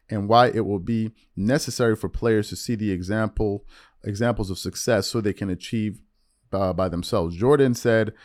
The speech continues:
the younger generation of N B A players would have to see older guys playing hurt, or at least not being one hundred percent ready for a game, to realize that it, that is, is sometimes the only way to achieve greatness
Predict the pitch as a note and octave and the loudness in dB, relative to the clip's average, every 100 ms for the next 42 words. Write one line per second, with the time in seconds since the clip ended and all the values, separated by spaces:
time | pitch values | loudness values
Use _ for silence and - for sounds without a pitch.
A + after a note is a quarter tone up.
0 | - - G#2 B2 C3+ B2+ A#2 G#2+ G#2+ A2 | -14 -6 -2 0 2 2 2 0 0 0
1 | G2+ F2 G#2 G#2+ G#2 F#2+ - G#2+ G2+ F#2 | -4 -6 -4 -2 -2 -2 0 2 0 0
2 | F2 F#2+ G#2 - - - - G#2+ - A#2+ | -4 -2 0 -2 -6 -8 -4 -4 -4 -2
3 | C#3 A#2 G2+ F2 F2 G2+ - - A#2 F#2 | 2 2 0 0 0 -2 -4 -6 -4 -4
4 | E2+ C#3 B2 - A#2 G#2+ F2+ B2 G3 D#3 | -2 2 2 2 2 2 0 0 2 0
5 | C3+ - - _ _ - _ A#2+ B2+ G#2 | -2 -8 -16 _ _ -20 _ 0 2 2
6 | A#2+ A2 G#2+ A#2 G2+ G2+ - A2+ E2+ G#2 | 0 0 0 -2 2 2 2 -2 0 2
7 | B2+ A2 G2 - F2 E2 A#2 A#2+ G#2+ F#2 | 2 2 -2 -4 -4 -2 -2 -2 -2 -4
8 | F#2 D#3 C#3+ F#2 E2 D#2+ F2 - _ - | 2 4 4 4 2 0 -2 -6 _ -20
9 | - - G#2+ G#2 - - A2 G2+ _ _ | -20 -2 0 0 -2 -4 -4 -4 _ _
10 | A2 G#2+ G#2+ - - G#2 - C#3+ C#3+ C#3 | 0 0 0 -4 -8 -6 -2 -2 0 2
11 | A#2+ A#2 A2+ - _ _ _ - - - | 2 2 -2 -8 _ _ _ -4 -2 0
12 | C#3+ C#3+ C#3 A#2 A#2+ A#2 A#2 G2 - G#2 | 2 4 2 4 2 0 -2 -2 -2 -2
13 | A#2+ A#2 G2 G2+ | 0 0 0 -4